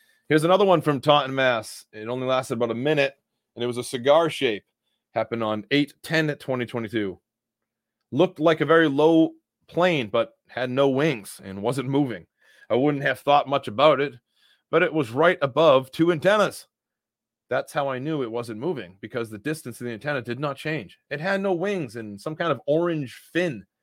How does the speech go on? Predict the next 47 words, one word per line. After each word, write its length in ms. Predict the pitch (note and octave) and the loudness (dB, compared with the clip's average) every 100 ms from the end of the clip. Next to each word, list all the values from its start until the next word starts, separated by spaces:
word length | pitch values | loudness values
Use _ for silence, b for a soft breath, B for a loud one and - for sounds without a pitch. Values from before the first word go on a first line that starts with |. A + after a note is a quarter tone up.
| _ _ - | _ _ -8
coming 320 | D3+ D3+ C3+ | -6 -6 -6
off 220 | C3+ D3+ | -4 -4
of 80 | A2 | -4
it. 160 | G2+ - _ _ _ _ _ _ _ _ | -12 -12 _ _ _ _ _ _ _ _
By 120 | B2+ | -4
the 80 | B2+ | -4
time 300 | - D#3+ E3 | -2 0 2
I 40 | D3 | 0
went 220 | D#3+ D3+ | 0 -2
to 60 | |
the 360 | C#3 B2+ A#2 A2 _ - | 0 0 0 -4 _ -2
park, 480 | F#3 F3+ C#3+ - _ _ | 4 6 4 0 _ _
but 240 | B2 B2 | -2 0
by 80 | B2+ | 4
the 100 | D3+ | 4
time 180 | F3 F3+ | 4 2
I 20 | |
went 140 | E3 D#3 | 2 -4
to 60 | |
park 520 | - - E3+ C3+ C3+ _ _ _ _ _ - | -6 2 4 4 0 _ _ _ _ _ -8
and 100 | B2+ | -2
to 60 | C3 | 0
go 80 | |
take 140 | C#3 B2+ | 0 0
a 40 | |
picture, 320 | E3 D#3 C3+ | 2 0 2
it 160 | C3 C#3 | 0 0
was 140 | C#3+ | -2
gone. 460 | B2 D3+ D3 A#2 F2+ _ _ _ _ _ | 0 2 2 0 -6 _ _ _ _ _
So 480 | - B2 C3 C#3 - | -4 2 2 2 -4
it 140 | B2 A#2+ | -8 -4
went 240 | C#3+ C3 | -6 -4
from 180 | C#3 A#2+ | -8 -4
not 260 | A#2+ D#3 | -2 0
moving 380 | C#3+ C#3 C#3 D3 | 0 -2 -2 -6
for 180 | - B2+ | -4 -4
almost 220 | B2 B2+ | -2 -2
a 60 | B2 | -4
minute 360 | A#2+ C3+ B2 - | -4 -2 -4 -6
to 60 | |
disappearing 580 | A2+ B2 A#2+ C#3 B2+ A#2+ | -6 -6 -4 -4 -2 -2
with 100 | A#2 | -4
no 120 | A#2+ | -4
trace 340 | A#2 C3+ C3 A#2+ | -2 -2 -2 -4
of 120 | A2 | -6
being 260 | B2 B2 G#2+ | -4 -4 -4
there. 240 | F#2 F2 | -10 -12